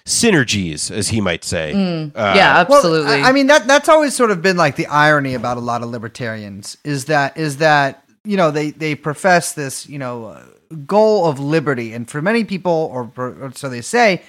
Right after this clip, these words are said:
Speaker 3: that means, like, very limited government or no government at all. A-, and then you sort of, like, get to see how that has, throughout the years, really just been I, I mean, ignored at essentially every opportunity by the major players in this. I mean, they've, they've, they've, they've,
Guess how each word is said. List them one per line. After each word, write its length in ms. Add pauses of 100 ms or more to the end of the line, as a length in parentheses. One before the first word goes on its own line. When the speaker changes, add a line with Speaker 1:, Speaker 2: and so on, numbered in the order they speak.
(200)
Speaker 3:
that 180
means, 240
like, 160
very 280
limited 420
government 400
or 100
no 200
government 400
at 100
all. 400 (380)
A-, 200
and 160
then 200
you 120
sort 220
of, 140
like, 320
get 420
to 160
see 300
how 220
that 320
has, 420
throughout 340
the 80
years, 400
really 320
just 260
been 220 (880)
I, 200
I 280
mean, 340
ignored 500
at 100
essentially 460
every 300
opportunity 680
by 160
the 80
major 300
players 420
in 80
this. 240
I 120
mean, 160
they've, 180
they've, 280
they've, 460
they've, 460